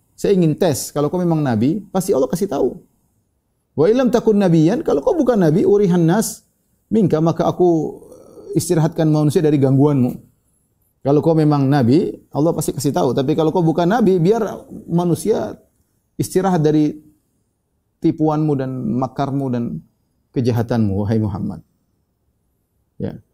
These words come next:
Akhirnya Rasulullah sallallahu alaihi wasallam, ya, eh, selamat, ya. Eh, tetapi Al-Bara' bin Ma'rur,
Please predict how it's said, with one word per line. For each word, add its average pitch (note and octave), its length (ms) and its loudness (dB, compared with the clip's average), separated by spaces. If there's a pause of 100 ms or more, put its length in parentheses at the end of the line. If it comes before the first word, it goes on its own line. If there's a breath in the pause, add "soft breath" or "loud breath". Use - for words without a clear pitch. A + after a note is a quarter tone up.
(1200)
Akhirnya C3+ 400 2
Rasulullah B2 400 0
sallallahu A2+ 240 -4
alaihi D3 160 0
wasallam, C#3 200 2 (120)
ya, A2+ 180 0 (380)
eh, A2+ 640 -6
selamat, D3 440 0 (120)
ya. C3 100 -2 (1400)
Eh, A2+ 1040 0
tetapi C#3+ 460 0 (880)
Al-Bara' A#2+ 400 0
bin A#2 160 2
Ma'rur, C3+ 560 -4